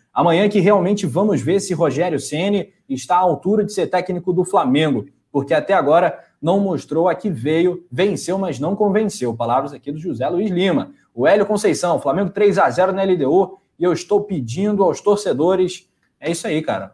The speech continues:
Três a zero. Esse é o placar bom, boa pedida. Mário Malagoli tá mandando um salve pra gente. Um salve pra você, Mário. Aline Queiroz também é membro do clube do canal. Um beijaço pra grande Aline.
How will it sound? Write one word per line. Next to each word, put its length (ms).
Três 200
a 120
zero. 320
Esse 120
é 60
o 60
placar 340
bom, 320
boa 240
pedida. 640
Mário 200
Malagoli 420
tá 100
mandando 320
um 40
salve 340
pra 160
gente. 240
Um 80
salve 340
pra 140
você, 320
Mário. 460
Aline 460
Queiroz 460
também 280
é 60
membro 420
do 100
clube 280
do 80
canal. 320
Um 20
beijaço 640
pra 380
grande 300
Aline. 600